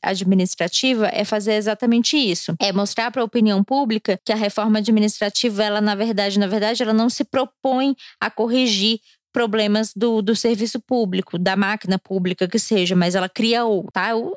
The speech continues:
isso é legítimo, isso é a visão de os servi-, dos servidores públicos que estão lá na ponta, que estão trabalhando e tudo mais, e eles têm total direito de defender essa visão deles, certo? Então, acho que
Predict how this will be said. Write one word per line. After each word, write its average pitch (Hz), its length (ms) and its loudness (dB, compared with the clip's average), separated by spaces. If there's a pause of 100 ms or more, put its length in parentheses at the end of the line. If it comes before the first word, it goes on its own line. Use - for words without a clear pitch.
(120)
isso 262 360 2
é 226 120 0
legítimo, 240 640 2
isso 196 200 0
é 208 60 2
a - 20 0
visão 208 500 0 (320)
de - 80 -2
os 220 80 0
servi-, 214 240 0
dos 202 240 0
servidores 202 500 0
públicos 240 600 0
que - 140 -4
estão 226 420 0
lá 202 180 0
na 214 140 0
ponta, 220 420 0
que 208 140 -6
estão 196 240 0
trabalhando 214 580 0
e 254 60 0
tudo 226 180 -2
mais, 220 240 2
e 247 40 0
eles 254 220 0
têm 220 200 2
total 208 420 -2 (140)
direito 196 400 2
de 202 140 0
defender 208 580 2
essa 220 260 -2
visão 208 400 2
deles, - 360 -6 (160)
certo? - 360 -6 (380)
Então, 262 300 0 (520)
acho - 200 -2
que 247 340 0